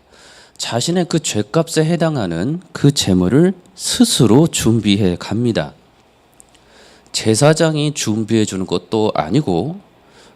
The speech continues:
그의 부모가 대신 준비해 주는 것도 아니고 그 족장이 준비해 주는 것도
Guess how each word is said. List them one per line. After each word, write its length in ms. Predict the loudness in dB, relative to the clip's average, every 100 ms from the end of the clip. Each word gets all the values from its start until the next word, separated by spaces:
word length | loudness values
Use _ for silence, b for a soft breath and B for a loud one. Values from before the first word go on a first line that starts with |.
| b -4
그의 320 | 0 2 0
부모가 440 | -2 2 4 2
대신 340 | 2 0 0 0
준비해 360 | -2 2 0
주는 220 | 0 -4
것도 520 | -2 -4 -2 -2 0 -2
아니고 640 | -4 -2 0 0 0 -4 -12 b b b b
그 240 | 2 2 2
족장이 600 | -6 -6 0 2 2 2
준비해 460 | 2 0 2 2
주는 260 | 2 -2 -4
것도 560 | -6 -2 0 0 -2